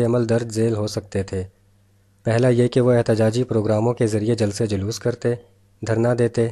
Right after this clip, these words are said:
سڑکیں بلاک کرتے اور سوسائٹی کی روزمرہ کی زندگی میں رکاوٹیں پیدا کرتے۔ اگر کوئی انہیں ایسے اجتماعات کرنے پر کورونا بیماری سے ڈراتا تو وہ کہہ دیتے کہ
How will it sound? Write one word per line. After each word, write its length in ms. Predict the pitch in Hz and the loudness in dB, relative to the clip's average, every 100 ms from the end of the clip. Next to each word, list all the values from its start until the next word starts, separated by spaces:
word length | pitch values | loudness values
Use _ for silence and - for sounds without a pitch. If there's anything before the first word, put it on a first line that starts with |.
| - - | -6 -10
سڑکیں 360 | - 110 135 | -4 -2 -2
بلاک 300 | 120 120 117 | 0 0 0
کرتے 320 | 120 113 117 113 - _ _ _ _ - | -2 -2 -4 -6 -8 _ _ _ _ 0
اور 160 | 131 | 2
سوسائٹی 480 | - 127 123 123 143 | 0 -2 0 2 0
کی 180 | 135 131 | 0 2
روزمرہ 380 | 123 123 120 127 | 2 2 2 2
کی 120 | 123 | 0
زندگی 360 | 113 113 117 | 0 0 2
میں 100 | 123 | 2
رکاوٹیں 420 | 120 113 110 113 120 | 2 2 0 2 0
پیدا 260 | 110 101 | 0 -2
کرتے۔ 340 | 98 92 95 90 - _ _ _ _ _ _ _ _ _ | -4 -8 -8 -10 -12 _ _ _ _ _ _ _ _ _
اگر 200 | 110 139 | 0 2
کوئی 220 | 151 143 143 | 4 4 4
انہیں 240 | 143 151 | 4 4
ایسے 300 | 131 - 139 | 2 2 2
اجتماعات 420 | 127 123 113 127 | 2 2 2 2
کرنے 260 | 131 123 127 | 2 2 2
پر 160 | 131 | 0
کورونا 340 | 123 117 117 127 | 2 2 2 2
بیماری 360 | 117 107 113 | 2 0 0
سے 160 | 120 127 | -2 -2
ڈراتا 360 | 107 104 104 120 | 0 0 0 0
تو 140 | 120 | 0
وہ 100 | 120 | 0
کہہ 220 | 120 123 | 0 0
دیتے 320 | 120 113 107 | 0 -2 -4
کہ 200 | 101 110 | -4 -4